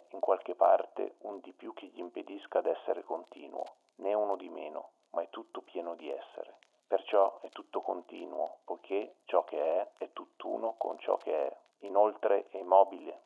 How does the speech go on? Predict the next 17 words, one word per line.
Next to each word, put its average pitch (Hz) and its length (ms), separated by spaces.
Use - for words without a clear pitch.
nei - 140
limiti 98 420
di 175 120
potenti - 480
legami, - 460
senza - 280
principio - 680
né 90 120
fine, - 420
poiché 95 320
nascita 90 460
e 85 40
morte 92 440
sono 87 260
state - 320
respinte 92 580
lontano 87 680